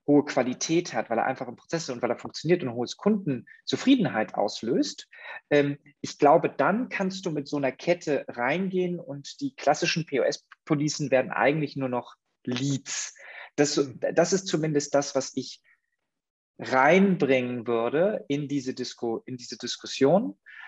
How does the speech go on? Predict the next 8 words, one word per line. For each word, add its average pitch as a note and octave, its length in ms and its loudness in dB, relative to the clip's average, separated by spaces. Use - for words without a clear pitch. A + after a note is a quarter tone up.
Ähm, C#3+ 540 2
ich - 480 -2
glaube, D3+ 560 6
dass C3+ 320 -6
das - 280 -12
Thema C3+ 720 -2
Direktvertrieb, G#3+ 1300 0
also, D3 320 4